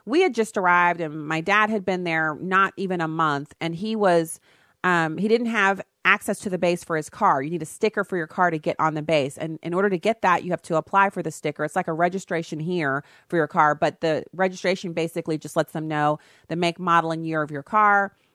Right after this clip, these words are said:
that it's your car, and that sticker lets you get on and off the post because you're an active duty service member. And it also allows your spouse to drive it on and off base, provided they get the, you know, the German driver's license. And so you have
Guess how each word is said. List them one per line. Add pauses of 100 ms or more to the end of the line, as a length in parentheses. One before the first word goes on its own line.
that
it's (240)
your
car,
and
that
sticker
lets
you
get
on
and
off
the
post
because
you're
an
active
duty
service
member. (360)
And
it
also
allows
your
spouse
to
drive
it
on
and
off
base, (120)
provided
they
get
the, (240)
you
know,
the
German
driver's
license.
And
so (840)
you
have